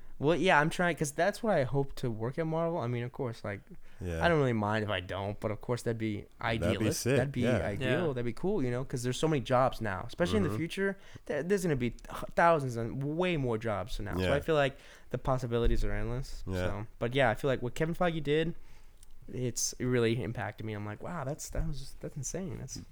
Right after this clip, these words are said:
Speaker 2: That's
Speaker 1: that's
Speaker 2: dope.
Speaker 1: genius." Yeah.
Speaker 2: Yeah.
Speaker 3: Yeah, it is genius. It really is genius. There are, there are levels to filmmaking, and he reached one of the tiers that is like, "Okay, yeah, man, you, you
Speaker 2: Yeah.
Speaker 3: did something that
Speaker 1: It's
Speaker 3: nobody else
Speaker 1: cinematic
Speaker 3: has
Speaker 1: building,
Speaker 3: done.
Speaker 1: yeah.
Speaker 3: Nobody else has done it. Nobody
Speaker 2: Yeah.
Speaker 3: else has ever done just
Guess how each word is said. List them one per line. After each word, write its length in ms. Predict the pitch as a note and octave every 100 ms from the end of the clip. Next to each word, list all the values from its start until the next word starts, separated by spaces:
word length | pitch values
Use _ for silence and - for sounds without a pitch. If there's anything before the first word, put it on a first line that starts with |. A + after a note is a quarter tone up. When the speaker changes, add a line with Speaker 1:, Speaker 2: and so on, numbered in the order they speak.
| - - -
Speaker 2:
That's 240 | G#2+ B2+
Speaker 1:
that's 200 | A#2 D3
Speaker 2:
dope. 40 |
Speaker 1:
genius." 480 | B2+ C#3 G3 A2+ B2
Yeah. 60 | C3 D#3+ C#3
Speaker 2:
Yeah. 100 | G2+ C3+ A#2+ A2
Speaker 3:
Yeah, 80 | B2+
it 60 |
is 140 | D3 C#3+
genius. 420 | B2 A#2 F#2+ - -
It 60 |
really 280 | B2+ D3+ D3
is 100 | B2+
genius. 320 | B2 A2 A#2
There 300 | - B2 C3
are, 40 | B2+
there 240 | B2+ B2+
are 60 | B2+
levels 440 | A#2+ C3+ D3+ C#3
to 100 | -
filmmaking, 800 | B2+ - C3 B2 A2 G#2 G#2 F#2+ F#2
and 180 | A2
he 220 | A2 A#2+ A#2+
reached 340 | A#2 A2 -
one 140 | A#2
of 80 | A2+
the 80 | G#2
tiers 480 | - B2+ A#2 A2+ G#2+
that 160 | G#2 G#2
is 160 | G2+
like, 220 | G2+ G2+
"Okay, 320 | - C3+ E3 D3
yeah, 180 | C3+ A#2
man, 260 | G#2+ G#2
you, 160 | A2 G2
you 40 | F2
Speaker 2:
Yeah. 160 | G#2+
Speaker 3:
did 120 | A2+
something 280 | C3 A#2+ A2+
that 60 | G#2
Speaker 1:
It's 120 | -
Speaker 3:
nobody 220 | C#3 E3
else 120 | D3+ C#3
Speaker 1:
cinematic 20 |
Speaker 3:
has 100 | A#2+
Speaker 1:
building, 400 | C3 F3+ G#2 G#2+ -
Speaker 3:
done. 100 | A#2+
Speaker 1:
yeah. 40 |
Speaker 3:
Nobody 240 | B2 C3+ C3
else 120 | C#3
has 100 | D3
done 220 | A2 -
it. 120 | - -
Nobody 300 | A2 C3+ -
Speaker 2:
Yeah. 60 | C3
Speaker 3:
else 120 | B2+
has 100 | B2
ever 280 | A#2+ B2+ A#2+
done 320 | A#2 G#2+ G#2+
just 260 | A2+ G#2+